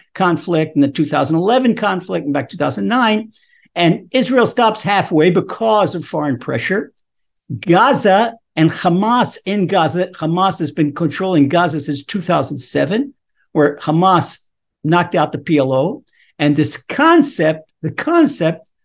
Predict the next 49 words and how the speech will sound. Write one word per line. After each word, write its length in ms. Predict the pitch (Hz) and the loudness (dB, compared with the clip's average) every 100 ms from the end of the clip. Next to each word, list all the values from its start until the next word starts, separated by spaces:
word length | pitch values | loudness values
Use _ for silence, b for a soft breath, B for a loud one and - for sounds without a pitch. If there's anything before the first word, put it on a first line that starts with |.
| - | -2
of 180 | 165 - | -2 2
the 180 | 170 - | 0 0
current 320 | - 247 247 | 0 2 2
Israeli 300 | - 247 247 | 2 0 0
government 380 | 254 240 220 208 | 0 -2 -2 -4
was 120 | - | 0
to 260 | 220 208 B B | 0 0 B B
may, 240 | 208 277 | 4 4
let 200 | 262 285 | 4 2
Hamas 480 | 294 240 247 277 269 | 2 0 2 2 0
be 120 | 254 | -2
strong 680 | 240 - 254 277 247 220 220 _ - | -2 -4 0 2 4 2 0 _ -4
and 140 | 202 | -2
knock 260 | 226 233 240 | 2 0 0
down 380 | 233 226 220 208 | 0 2 2 0
the, 120 | 180 | -4
the 220 | - 180 | -4 -8
P 240 | 185 220 214 | -4 2 4
A 360 | 185 180 196 _ _ | 4 2 0 _ _
and 180 | 160 156 | 0 0
Judea 300 | 147 147 196 | 2 -2 -2
and 140 | 208 170 | -2 -2
Samaria, 580 | 220 233 233 214 180 | 0 0 0 2 2
so 120 | 170 196 | 0 -2
there 120 | 202 | -4
won't 200 | 208 190 | -4 -2
be 80 | 190 | -2
a 60 | |
call 520 | 180 196 196 175 - - | -2 2 4 4 0 -8
for 200 | - 190 | -6 -2
a 100 | 165 | -2
state 380 | - - 190 180 | -2 -2 0 0
in 80 | 143 | -2
Judea 340 | 120 139 170 | -4 -2 0
and 120 | 156 120 | 0 -2
Samaria. 500 | 170 156 135 113 - _ - | -4 -2 -2 -4 -10 _ -12
But 120 | 135 | -4
that 180 | 190 196 | 0 2
has 140 | 147 | 0
backfired. 760 | 117 151 143 - 175 185 196 - _ - | -2 -2 -4 -4 -4 -4 -6 -10 _ -6
And 100 | 147 | -2
this, 280 | 143 151 143 | 0 -2 -4
this 320 | 151 135 143 | -4 -4 -6
concept, 520 | - 170 160 190 180 | -2 0 0 -2 -2
it's 140 | 151 - | -2 -2
the 60 | |
same 280 | 160 190 190 | -2 0 0
mistaken 480 | 160 - 185 170 131 | 0 0 -2 -2 -4
concept 600 | - 190 180 175 156 B | -2 -4 -2 -2 -2 B